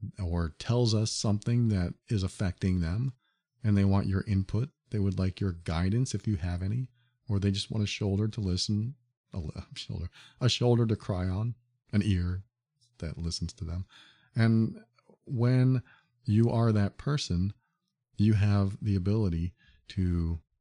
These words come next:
share your personal experience, your personal wisdom, what you've learned, your life experience, and that can be helpful to people. So it can be helpful to be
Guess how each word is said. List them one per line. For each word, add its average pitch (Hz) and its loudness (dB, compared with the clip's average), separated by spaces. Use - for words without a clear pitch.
share 87 0
your 92 -4
personal 98 -2
experience, 104 -2
your 104 -4
personal 101 -4
wisdom, 90 -2
what 101 -6
you've 92 -2
learned, 90 -2
your 90 -4
life 85 -2
experience, 90 -4
and 90 0
that 92 0
can 110 2
be 107 4
helpful 104 -2
to 110 -8
people. 87 -6
So - -6
it 107 -2
can 127 -2
be 131 2
helpful 160 4
to 107 2
be 98 6